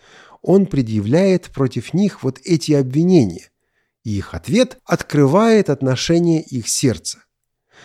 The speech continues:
Они отказались признавать свою вину по всем пунктам, по всем статьям. И они также выражали удивление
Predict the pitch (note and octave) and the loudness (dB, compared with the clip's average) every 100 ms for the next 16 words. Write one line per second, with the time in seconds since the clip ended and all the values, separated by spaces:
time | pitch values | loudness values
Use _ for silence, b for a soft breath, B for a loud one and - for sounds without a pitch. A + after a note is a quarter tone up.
0 | B B A2+ B2 B2 - C3+ - C#3+ C3 | B B 2 4 4 0 -8 -2 0 4
1 | D#3+ D3+ G#2+ - - F#2+ G2 F#2 A2 G#2+ | 6 4 4 -2 -8 -8 -6 -2 -2 -2
2 | - G2+ G2+ G2 F2 G2 F3 E3+ _ _ | -4 -4 -4 -4 -4 0 0 0 _ _
3 | - D3+ D3 - - B2+ G#2+ G2 - C#3+ | 0 0 -2 -6 -2 0 0 -2 -4 -4
4 | A2+ - D#2 D#2+ A2 - A#2 G2 B2+ B2+ | -4 -6 -16 -10 -8 -2 -4 -2 -8 -4
5 | D#3+ F2+ - _ _ _ _ b b b | -4 -6 -12 _ _ _ _ b b b
6 | b - A#2 G2+ E3+ B3 G#3 F3+ D#3 D#3+ | b 2 2 4 4 4 4 0 0 0
7 | D3 D3 C#3+ F#3 E3 E3 D#3 B2 B2 C3+ | 0 0 2 2 2 -2 -6 -2 -2 0
8 | G#3+ G3+ E3 C3 | 0 4 6 4